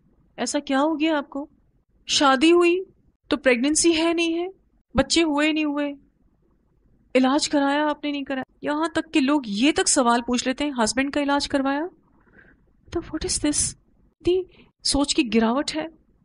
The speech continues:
फिर नौकरों की तनख्वाहें पूछना, किसी ने अगर नौकर रखा है घर में, क्यों पूछना है? हम क्या अंदाजे लगाना चाह रहे हैं, हम क्या जज करना चाह रहे हैं कि उसका फैमिली स्टेटस क्या है, ये मालूम करना चाह रहे हैं।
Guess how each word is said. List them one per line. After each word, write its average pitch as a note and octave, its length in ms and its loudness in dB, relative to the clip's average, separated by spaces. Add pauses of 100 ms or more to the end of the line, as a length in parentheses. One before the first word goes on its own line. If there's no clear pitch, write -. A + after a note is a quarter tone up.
(320)
फिर D#4+ 100 4
नौकरों C#4+ 460 2
की F#4+ 80 0
तनख्वाहें D4 440 -2
पूछना, C#4+ 480 -6 (280)
किसी A#3+ 200 -4
ने B3 80 2
अगर A#3+ 180 0
नौकर A3+ 320 0
रखा B3 240 -2
है B3 80 2
घर A3+ 180 0
में, A3 200 -2 (420)
क्यों F4+ 200 -2
पूछना C4 460 -6
है? A3 140 -8
हम D4 120 0
क्या C#4+ 160 0
अंदाजे F4 400 2
लगाना A#3 400 2
चाह G#3+ 220 -2
रहे G#3 120 -6
हैं, - 180 -18 (560)
हम C4+ 120 -4
क्या B3+ 240 -2
जज C4 240 -2
करना A3 280 -2
चाह A3 220 -8
रहे G3 100 -10
हैं G3+ 80 -16 (480)
कि C4 80 -6
उसका B3 220 -2
फैमिली A3+ 380 0
स्टेटस C4 420 0
क्या C4 200 -2
है, C#4 140 -6 (100)
ये A#3+ 200 0
मालूम G#4 340 -2
करना D#4 280 -4
चाह C#4 200 -6
रहे B3+ 100 -8
हैं। - 220 -20